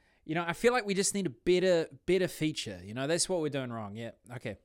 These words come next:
All right. I'll, I'll change the features for you. Features change. Let's decrease the price. Oh, it's just, they're not buying it. Like, you know, like, they're saying logically that makes sense, but they just wanna think about it. They just wanna take their time. They, you know, they're not making any urgency. They're not doing it right now. And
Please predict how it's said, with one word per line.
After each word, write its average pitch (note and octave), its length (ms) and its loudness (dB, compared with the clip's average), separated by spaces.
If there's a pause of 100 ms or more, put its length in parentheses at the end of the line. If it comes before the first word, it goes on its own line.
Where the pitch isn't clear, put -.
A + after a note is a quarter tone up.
(160)
All G#3 80 -2
right. F#3 120 0
I'll, E3+ 260 -2
I'll E3 60 0
change E3 280 -4
the D#3 40 -6
features D3+ 360 -6
for F2+ 180 -12
you. E2 80 -14 (140)
Features A#2 340 -8
change. D3 320 -10
Let's A#2 220 -8 (200)
decrease A#2+ 380 -6
the G2+ 60 -12
price. F#2+ 380 -10 (440)
Oh, A#3 140 -4
it's - 120 0
just, - 480 -2
they're B3 100 -2
not C#4+ 220 2
buying B3+ 400 0
it. F#3+ 140 0
Like, C3+ 320 -2 (720)
you F#3+ 120 0
know, G#3+ 200 4
like, G3+ 220 4
they're F#3+ 100 2
saying G#3+ 420 2
logically F#3+ 560 4
that F3+ 120 0
makes F3+ 240 0
sense, F3+ 320 -2
but E3+ 120 -8
they F#3 80 -2
just A3 200 -2
wanna A#3 120 -4
think A#3+ 280 -10
about G2+ 200 -6
it. G#2 80 -6
They C3+ 80 -4
just D#3+ 200 -6
wanna F#3+ 160 -2
take F#3 280 -2
their F3 160 0
time. D#3+ 680 0
They, C3+ 180 -2
you C3+ 140 0
know, C#3 280 0
they're C3+ 140 0
not F3 240 -6
making E3 380 -6
any D3+ 280 -2
urgency. C#3+ 400 -4
They're C3+ 140 -6
not D3+ 180 -10
doing C#3+ 220 -6
it C3+ 40 -6
right C3+ 300 -4
now. B2+ 480 -2
And A#2 240 -6